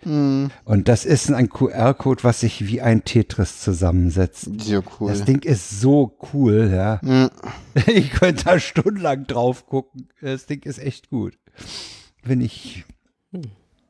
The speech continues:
Speaker 2: musste auch, auch auf die Idee kommen, ja. Das ist ja auch das Witzige daran.
Speaker 1: Hm.
Speaker 2: <laughs> Nee, ist ja so gut. Mach mal.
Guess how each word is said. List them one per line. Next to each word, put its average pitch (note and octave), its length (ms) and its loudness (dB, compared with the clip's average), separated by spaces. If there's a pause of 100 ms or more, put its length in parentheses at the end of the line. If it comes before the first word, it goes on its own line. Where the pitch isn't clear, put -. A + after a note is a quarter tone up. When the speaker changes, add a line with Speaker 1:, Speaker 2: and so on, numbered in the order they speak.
(480)
Speaker 2:
musste C3+ 400 4
auch, - 180 -10
auch - 160 -6
auf - 200 -4
die E3 120 -4
Idee E3 440 0
kommen, F2 540 0
ja. G2 180 2
Das A#2+ 220 -2
ist C3 120 -4
ja B2 80 4
auch G2 120 -2
das G2 260 -4
Witzige F#2+ 400 -4
daran. E2+ 480 -2 (640)
Speaker 1:
Hm. G#2 600 -4 (240)
Speaker 2:
<laughs> A#2 160 4 (300)
Nee, F3+ 360 4
ist E3 140 0
ja C3 120 4
so A#2 120 0
gut. G#2 220 -2 (240)
Mach C3+ 180 2
mal. G#2+ 160 0